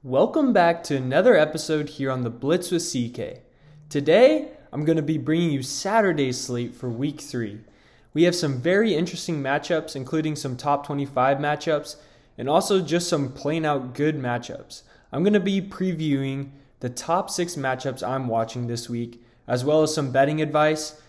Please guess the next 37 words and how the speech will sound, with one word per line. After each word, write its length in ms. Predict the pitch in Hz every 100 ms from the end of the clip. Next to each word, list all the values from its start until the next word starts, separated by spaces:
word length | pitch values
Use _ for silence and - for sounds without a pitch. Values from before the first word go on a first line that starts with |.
| _
and 100 | -
stay 240 | 127 - 180
tuned 320 | 175 190 185
to 80 | 170
the 100 | 147
end 160 | 156 160
of 80 |
the 80 | 123
episode 480 | 123 123 - 127 123
for 160 | - 123
some 260 | 127 117
locks 320 | 113 131 -
of 80 | 160
the 100 | 147
week, 300 | 160 165 170 -
as 160 | 131
well 200 | 127 147
as 140 | 143 120
one 220 | 123 139
of 60 | 135
my 140 | 123
fun 380 | 120 - 123 120
plays. 520 | 120 107 101 - - _ _ _ _ _ _ _
So 160 | - 143
without 360 | 135 208 254
further 220 | 262 233
ado, 280 | 247 208 233
we're 80 | 226
gonna 200 | 196 180
jump 320 | 143 165 160
right 360 | 143 160 185 180
into 300 | 180 180 180
it. 160 | 175 -
We 160 | 143
have 380 | 139 123 123 - - _
number 340 | 135 180 214
six, 340 | 240 - 170